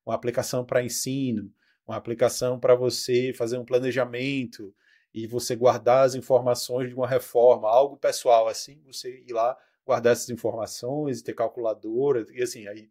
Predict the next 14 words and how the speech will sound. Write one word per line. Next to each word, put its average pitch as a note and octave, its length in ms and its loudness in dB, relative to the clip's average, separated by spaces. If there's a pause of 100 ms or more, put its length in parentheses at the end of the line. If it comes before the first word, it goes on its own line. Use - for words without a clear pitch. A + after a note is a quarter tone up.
(200)
daí A2+ 260 -4
já A#2 180 0
entra A#2+ 220 -2
o B2 40 0
Telex A#2 540 4
de A2 100 -16
criar B2+ 600 4
essas - 240 -6
ferramentas A#2 600 -8
que A#2+ 120 -20
vão A#2+ 280 -12
dar A#2+ 140 4
utilidade, A#2 720 -2
criar A#2+ 480 -4